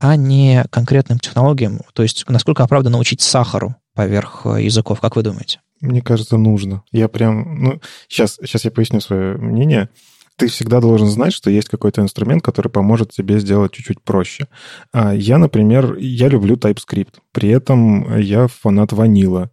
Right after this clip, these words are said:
Speaker 2: JavaScript. Я понимаю, что в браузере крутится конкретно JavaScript. TypeScript браузер не умеет. Но почему бы не использовать инструмент, который еще на этапе компиляции будет бить меня по рукам, когда он явно видит, что я делаю что-то не так.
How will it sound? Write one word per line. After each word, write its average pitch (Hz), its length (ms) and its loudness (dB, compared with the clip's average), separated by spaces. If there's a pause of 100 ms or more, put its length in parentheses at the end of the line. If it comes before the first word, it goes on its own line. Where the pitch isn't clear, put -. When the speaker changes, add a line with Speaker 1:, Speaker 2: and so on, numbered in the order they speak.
Speaker 2:
JavaScript. 95 640 -6
Я 113 180 0
понимаю, 107 400 2
что - 180 -6
в 95 80 -10
браузере 127 420 2
крутится 117 400 -6
конкретно 107 720 -2 (260)
JavaScript. 113 680 0 (100)
TypeScript 131 420 0
браузер 127 400 2
не 101 140 4
умеет. 104 480 2 (420)
Но 117 460 2
почему 123 340 0
бы 123 100 0
не 110 120 4
использовать 101 480 0
инструмент, 110 560 2 (240)
который 104 440 0
еще 110 240 0
на 110 120 4
этапе 101 280 -2
компиляции 107 560 0
будет 101 260 0
бить 110 220 -2
меня 95 180 0
по - 120 -6
рукам, 156 380 2
когда 101 300 -2
он 101 120 4
явно 95 320 0
видит, 123 240 2
что - 180 -4
я 92 80 0
делаю 104 280 2
что-то - 320 -4
не 104 100 0
так. - 300 -6